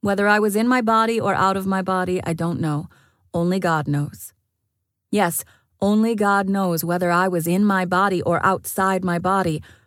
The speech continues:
but I do know that I was caught up to paradise and heard things so astounding that they cannot be expressed in words, things no human is allowed to tell.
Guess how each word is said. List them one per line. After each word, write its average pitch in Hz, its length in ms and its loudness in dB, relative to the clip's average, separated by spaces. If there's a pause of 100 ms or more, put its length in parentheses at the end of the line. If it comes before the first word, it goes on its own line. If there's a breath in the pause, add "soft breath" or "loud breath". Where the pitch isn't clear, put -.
(160 loud breath)
but 202 120 0
I 202 120 4
do 233 280 0
know 214 220 2
that 185 200 0
I 208 160 4
was 220 280 0
caught 214 220 0
up 208 180 -2
to 208 140 -4
paradise 190 760 -2 (300)
and 196 160 0
heard 226 300 0
things 214 360 0
so 233 420 -2
astounding 185 720 -2
that 170 180 -6
they 180 100 -2
cannot 226 440 -2
be 202 100 2
expressed 190 480 -4
in 175 220 -2
words, 175 480 -2 (360 soft breath)
things 220 320 0
no 208 200 2
human 240 420 0
is 185 120 -2
allowed 180 460 0
to 190 120 -4
tell. 180 480 -4